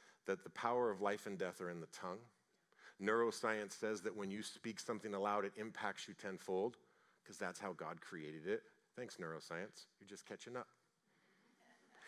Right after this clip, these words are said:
And so for us to confess our intentions, and here's what I mean, in our prayer to say,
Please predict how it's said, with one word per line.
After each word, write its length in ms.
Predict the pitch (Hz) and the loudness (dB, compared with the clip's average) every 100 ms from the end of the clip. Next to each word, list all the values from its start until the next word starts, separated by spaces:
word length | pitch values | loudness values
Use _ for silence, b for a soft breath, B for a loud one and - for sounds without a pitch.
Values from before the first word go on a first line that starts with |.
| B - | B -4
And 100 | 139 | 4
so 140 | 170 | 6
for 220 | - 139 | 8 8
us 120 | 180 - | 8 6
to 120 | 160 | 0
confess 880 | - 139 - - 147 175 - - - - - | 2 0 0 6 6 6 0 -10 -16 -10 6
our 160 | 139 | 6
intentions, 640 | 120 - 131 139 175 170 - B | 6 4 2 4 2 2 0 B
and 80 | 120 | -2
here's 200 | 143 139 | 0 4
what 100 | 135 | 4
I 60 | 123 | 4
mean, 340 | 135 131 92 - _ B B B | 2 -2 -4 -14 _ B B B
in 120 | 123 135 | 2 4
our 120 | 127 | 2
prayer 280 | - 151 139 | 6 6 6
to 80 | |
say, 380 | 117 - 117 107 | 4 6 6 4